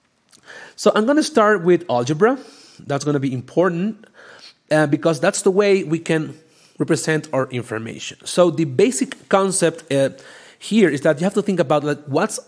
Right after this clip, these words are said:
algebra? Why do we need algebra, and what is an algebra? I'm gonna define algebra as, um,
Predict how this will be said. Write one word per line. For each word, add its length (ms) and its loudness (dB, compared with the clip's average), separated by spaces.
algebra? 520 -4
Why 160 2
do 120 -2
we 120 0
need 220 0
algebra, 340 0
and 180 -4
what 220 0
is 220 -8
an 200 -10
algebra? 520 -4
I'm 120 2
gonna 160 6
define 440 0
algebra 640 0
as, 580 0
um, 760 -2